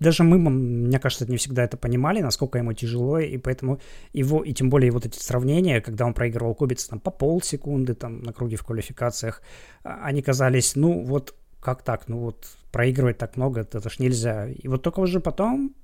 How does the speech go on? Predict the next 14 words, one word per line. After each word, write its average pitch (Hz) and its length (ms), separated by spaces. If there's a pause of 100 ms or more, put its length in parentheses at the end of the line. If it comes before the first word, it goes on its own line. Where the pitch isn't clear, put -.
с 123 120
годами, 143 400
ты 135 140
начинаешь 131 420
понимать, 120 340
что 113 340 (640)
для, 139 340 (140)
для 139 220 (720)
того 139 280
времени, 147 460
для 117 180
того 120 240
момента, 123 520
для 110 520